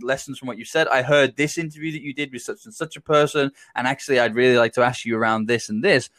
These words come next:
Would you be open to coming on board?" I, I will nine times out of ten say yes to that. I'd have to have a really good reason to say no. And it's the same with other people. So when I approach, let's use this as an example. When I approach,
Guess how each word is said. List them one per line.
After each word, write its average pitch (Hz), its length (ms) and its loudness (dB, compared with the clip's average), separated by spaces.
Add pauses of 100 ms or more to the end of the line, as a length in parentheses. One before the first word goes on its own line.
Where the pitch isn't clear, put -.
(180)
Would 131 240 2
you 131 140 0
be 123 120 0
open 120 260 2
to 120 100 -10
coming 113 280 0
on 107 140 0
board?" 143 360 2 (500)
I, 131 160 2
I 135 180 2
will 120 400 -2
nine 139 380 -2
times 143 260 -2
out 127 80 0
of 117 80 -4
ten 120 240 -4
say 110 160 -8
yes 107 280 -6
to 113 80 -14
that. 95 200 -10
I'd 98 80 -10
have 123 220 -4
to 120 80 -4
have 110 100 -4
a 107 80 -2
really 113 380 -4
good 104 240 -10
reason 104 340 -10
to 98 100 -20
say 95 220 -10
no. 95 380 -10 (520)
And 131 140 0
it's 139 140 -2
the 139 80 -2
same 156 300 2
with 143 120 2
other 117 160 4
people. 170 340 -2
So 135 200 2
when 156 200 4
I 170 120 6
approach, 143 680 2 (640)
let's 175 220 4
use 170 160 4
this 147 180 2
as 135 60 -2
an 117 80 -2
example. 107 420 -2
When 139 200 2
I 185 80 4
approach, 139 680 2